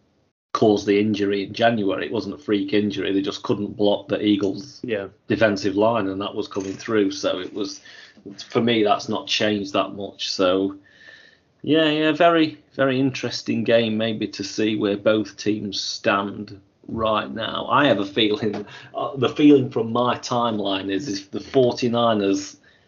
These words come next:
Speaker 1: lose this game to the <laughs> Eagles, whether it's a contentious win or not, is that they are gonna blow up,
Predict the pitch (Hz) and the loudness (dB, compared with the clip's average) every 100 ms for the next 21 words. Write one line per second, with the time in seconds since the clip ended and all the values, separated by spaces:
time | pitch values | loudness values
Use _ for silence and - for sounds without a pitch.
0 | _ - 113 123 127 98 104 - - 98 | _ 0 6 8 6 4 0 -4 -2 -2
1 | 101 104 104 - 127 104 110 95 - 123 | -2 -2 0 2 2 0 -6 -6 -8 -10
2 | - - - - 123 117 110 110 - - | -14 -20 -20 -10 -2 -2 0 -4 -8 -12
3 | - 110 101 - - 104 - 117 113 - | -6 -4 -4 -6 -6 -6 -2 -2 -2 -6
4 | 101 - 113 107 104 113 107 - 95 95 | -6 -6 -4 -4 -4 -2 0 0 -2 0
5 | 110 104 98 117 110 101 104 101 98 117 | -2 -2 0 0 2 0 -2 -4 -2 2
6 | 110 110 104 113 104 - | 4 6 6 6 4 0